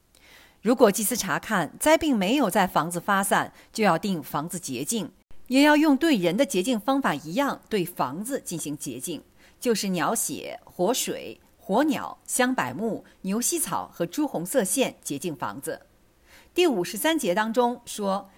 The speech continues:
这样洁净房子，房子就洁净了。有趣的是，原文在这里说的是为房子赎罪。房子不是人，为什么也要赎罪呢？在创世纪三到十七章中，亚当夏娃犯罪后，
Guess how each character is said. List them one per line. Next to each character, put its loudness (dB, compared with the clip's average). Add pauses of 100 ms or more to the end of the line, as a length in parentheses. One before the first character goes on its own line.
(120)
这 2
样 2
洁 0
净 -2
房 -4
子， -2
房 -4
子 -6
就 -6
洁 -8
净 -6
了。 -6 (480)
有 6
趣 0
的 4
是， 0 (160)
原 4
文 2
在 0
这 0
里 -4
说 -6
的 0
是 -6 (180)
为 2
房 -2
子 -8
赎 -8
罪。 -4 (760)
房 6
子 0
不 -6
是 0
人， -2 (200)
为 0
什 0
么 0
也 0
要 -2
赎 -10
罪 -2
呢？ -6 (640)
在 4
创 -2
世 -6
纪 -6
三 -2
到 0
十 -8
七 -6
章 -2
中， -4 (260)
亚 0
当 2
夏 0
娃 -2
犯 -2
罪 -4
后， -4